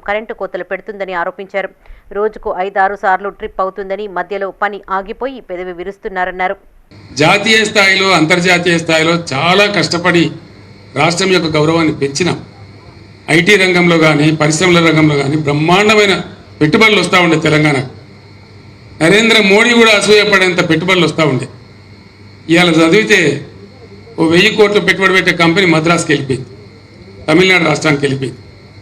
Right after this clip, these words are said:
Speaker 2: ఇవాళ చూస్తే aluminium and plastic ఇండస్ట్రీకి కరెంటు కోతలు పెడుతున్నది ప్రభుత్వం.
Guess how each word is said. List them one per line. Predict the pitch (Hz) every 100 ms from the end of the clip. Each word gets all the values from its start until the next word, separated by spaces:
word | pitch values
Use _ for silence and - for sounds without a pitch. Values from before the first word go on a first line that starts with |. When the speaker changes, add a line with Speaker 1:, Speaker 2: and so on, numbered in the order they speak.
| - - - -
Speaker 2:
ఇవాళ | 175 185 175
చూస్తే | 202 202
aluminium | 208 165 175 208 208 208 208 202
and | 190 170
plastic | 160 226 214
ఇండస్ట్రీకి | 175 170 175 180 165 175 127 - - - - - -
కరెంటు | 151 208 202
కోతలు | 180 185 196
పెడుతున్నది | 180 170 175 160
ప్రభుత్వం. | 156 151 165 160 160 -